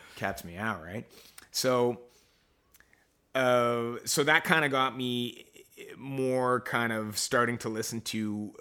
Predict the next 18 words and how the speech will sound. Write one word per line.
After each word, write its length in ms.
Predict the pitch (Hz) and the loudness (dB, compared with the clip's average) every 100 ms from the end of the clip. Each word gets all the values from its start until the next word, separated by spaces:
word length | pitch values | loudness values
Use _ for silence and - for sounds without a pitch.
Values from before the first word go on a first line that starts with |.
| 78 | -12
uh, 340 | 101 110 107 104 104 95 _ _ _ _ - | -8 -6 -6 -6 -12 -20 _ _ _ _ -14
rock 420 | 117 127 120 120 | -2 4 4 4
music 400 | 120 117 107 110 | -2 -2 -2 -4
that, 200 | 98 98 _ | -6 -8 _
that 260 | 107 110 - | -8 -6 -2
had 300 | 107 104 104 | -2 -2 -4
keyboards 560 | - 151 127 98 92 | -6 -6 -4 -6 -6
in 140 | 95 85 | -10 -12
it. 120 | 95 _ - - _ - _ _ _ _ _ - | -16 _ -20 -20 _ -20 _ _ _ _ _ -6
And 240 | 120 117 | -4 -2
then, 280 | 117 117 117 | -2 -2 -2
uh, 280 | 113 107 107 | -2 -2 -2
I 120 | 110 | -4
had 200 | 113 127 | -2 -2
a 60 | 117 | -2
friend, 680 | - 120 123 113 101 107 - | -4 -2 -2 -2 -4 -6 -8
um, 600 | 104 98 98 95 95 98 - | -6 -6 -6 -6 -8 -10 -12
in, 540 | 104 98 98 98 98 | -12 -10 -8 -10 -12